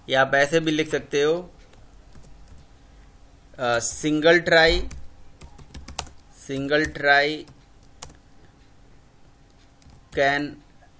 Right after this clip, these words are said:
have multiple, multiple catch block। एक सिंगल ट्राई में मल्टीपल कैच ब्लॉक हो सकता है, एक सिंगल ट्राई में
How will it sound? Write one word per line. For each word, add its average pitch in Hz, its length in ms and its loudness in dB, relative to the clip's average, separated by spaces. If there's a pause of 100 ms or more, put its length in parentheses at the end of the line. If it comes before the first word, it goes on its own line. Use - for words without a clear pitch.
(140)
have 131 340 0 (1700)
multiple, 135 960 -2 (1400)
multiple 127 640 -4 (1400)
catch 131 520 0
block। 104 480 -10 (1040)
एक 190 180 0
सिंगल 165 360 2
ट्राई 151 240 2
में 156 120 -2
मल्टीपल 143 460 -4
कैच 123 300 -2
ब्लॉक 120 260 -4
हो 113 140 -10
सकता 101 300 -18
है, 95 180 -18 (1000)
एक 131 180 -8
सिंगल 131 320 -2
ट्राई 123 260 -2
में 131 320 -8